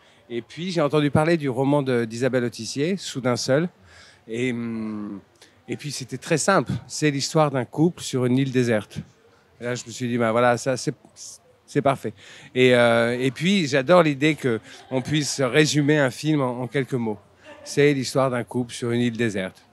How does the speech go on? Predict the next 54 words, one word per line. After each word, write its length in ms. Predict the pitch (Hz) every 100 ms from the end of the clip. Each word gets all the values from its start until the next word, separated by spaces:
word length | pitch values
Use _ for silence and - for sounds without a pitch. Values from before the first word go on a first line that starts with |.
| -
C'est 160 | -
ça. 240 | - 101 104 _ - - _ _ _ -
Et 40 |
après, 260 | - - 113
l'hiver 340 | 110 104 98
arrive. 240 | 104 165
Après, 240 | 151 - 175
il 140 | 135
peut 160 | - 123
se 100 | -
passer 300 | 135 - 139
des 140 | 117
tonnes 280 | 117 156 147
de 80 | 135
choses. 340 | 120 123 104
Mais 280 | 123 135 147 -
la 100 | 123
promesse, 540 | - 139 143 165 - - _ - _
l'histoire 320 | 120 - 131 123
d'un 100 | 117
couple 280 | - 143
sur 120 | - 127
une 80 |
île 120 | 123 113
déserte, 400 | 113 110 131 - _ -
elle 120 | - 110
est 60 |
là. 160 | 95 - - -
J'ai 160 | 117 165
l'impression 360 | 160 165 160
qu'il 100 | 165
y 20 |
a 60 | 156
toujours 300 | 156 151 170
une 100 | 135
tension 340 | 147 131 135
silencieuse 540 | 127 127 123 113 131 113
dans 200 | 113 104
un 100 | 104
couple. 320 | - 107 - - - _ _ _ - - - -
Et 160 | 120 113
donc, 240 | 120 117
euh, 200 | 117 107 - - - -
un 100 | 113
couple, 340 | 147 147 -
euh, 240 | 110 107
ça 200 | 107 107
va 100 | 104
bien, 300 | 104 120 139
ça 120 | 139 110
va 140 | 90
mal. 340 | 98 110 127
C'est, 220 | 117 101
c'est, 100 | 87